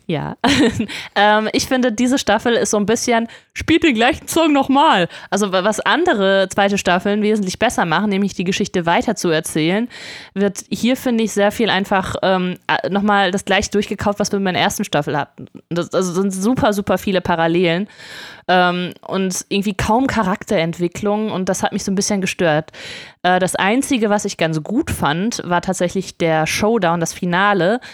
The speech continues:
Ähm, das hat mich noch wieder so ein bisschen gepackt, wo ich sage, okay, ich gebe der dritten Staffel, würde ich tatsächlich noch eine Chance geben.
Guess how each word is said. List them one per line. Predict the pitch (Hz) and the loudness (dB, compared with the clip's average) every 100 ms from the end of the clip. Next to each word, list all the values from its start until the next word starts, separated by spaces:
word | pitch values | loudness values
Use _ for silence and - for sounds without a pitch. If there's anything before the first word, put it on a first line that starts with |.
| - _ | -20 _
Ähm, | - 185 180 180 180 | 0 4 4 0 -2
das | 185 | -2
hat | - | -2
mich | 214 | 0
noch | 214 - | -2 -2
wieder | - 202 | -2 0
so | 190 | 2
ein | |
bisschen | 196 - 208 | 0 0 -2
gepackt, | 165 - 208 - - | -2 -2 -2 -4 -4
wo | 190 | -2
ich | 190 | 0
sage, | 185 180 | 2 2
okay, | - - 233 262 - - _ _ _ _ _ | 0 0 0 0 -4 -16 _ _ _ _ _
ich | 214 - - | -6 -6 -2
gebe | 220 247 240 214 | 0 2 2 2
der | 185 185 175 | 0 -2 0
dritten | - - 262 | 0 -2 -2
Staffel, | - 220 - 202 | 0 0 2 0
würde | 196 262 208 | 2 2 0
ich | |
tatsächlich | - 202 185 196 | -2 -2 -2 -2
noch | 190 | -2
eine | 165 165 | -2 -2
Chance | - 165 170 - - | -2 0 0 -2 -4
geben. | 143 135 147 | -4 -4 -8